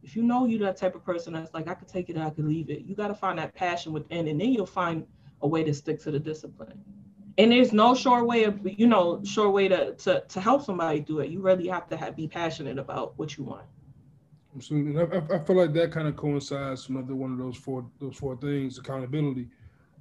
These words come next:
Speaker 2: Um, and of course, and, and kinda going off kind of accountability, like, I feel like in, in today's climate, especially coming off that, I'm saying, as you called it, the pandemic, uh,
Speaker 1: <laughs>
Speaker 2: mental health is,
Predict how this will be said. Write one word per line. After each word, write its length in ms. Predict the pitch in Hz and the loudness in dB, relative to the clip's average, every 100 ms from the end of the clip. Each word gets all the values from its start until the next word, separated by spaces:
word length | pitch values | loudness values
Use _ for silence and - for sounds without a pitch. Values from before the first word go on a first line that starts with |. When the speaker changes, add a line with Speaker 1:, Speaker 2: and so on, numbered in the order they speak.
| 147 | -8
Speaker 2:
Um, 360 | 143 139 135 | -4 -4 -4
and 240 | 151 147 143 | -4 -2 -2
of 120 | 143 | -4
course, 220 | - 156 156 | -2 -2 0
and, 240 | 151 143 | -2 -2
and 140 | 147 147 | -4 -2
kinda 180 | 170 160 | 0 2
going 240 | 147 160 | 2 2
off 120 | 156 | 0
kind 180 | 151 156 | 0 -4
of 60 | 156 | -4
accountability, 640 | 156 160 143 165 160 147 | -4 -2 -2 0 0 0
like, 220 | 139 139 127 - - _ _ _ _ _ _ - | 0 -4 -8 -18 -20 _ _ _ _ _ _ -10
I 80 | 151 | -6
feel 140 | 170 | 0
like 140 | 156 151 | 0 2
in, 120 | 160 | 0
in 140 | 151 | 0
today's 320 | 151 165 175 156 | -2 2 4 2
climate, 560 | - 156 151 151 - - | 0 2 2 2 0 -10
especially 440 | - 156 156 151 | -4 -2 0 -2
coming 260 | - 143 143 | -2 -2 -2
off 100 | 135 | -2
that, 200 | 143 135 - | -4 -4 -8
I'm 80 | 139 | -4
saying, 180 | 143 135 | -4 -4
as 80 | |
you 60 | 131 | -6
called 260 | - 139 127 | -6 -4 -4
it, 60 | |
the 80 | 127 | -6
pandemic, 680 | - 147 131 131 139 135 - _ _ _ _ 139 | -4 -2 -2 -4 -2 -2 -6 _ _ _ _ -8
uh, 480 | 139 139 135 135 147 | -6 0 0 0 -6
Speaker 1:
<laughs> 120 | - - | -10 -2
Speaker 2:
mental 340 | 185 156 160 | 0 2 4
health 520 | 156 170 160 131 - - | 8 8 6 0 -10 -16
is, 640 | - 147 139 135 123 - | -6 -2 0 -2 -6 -12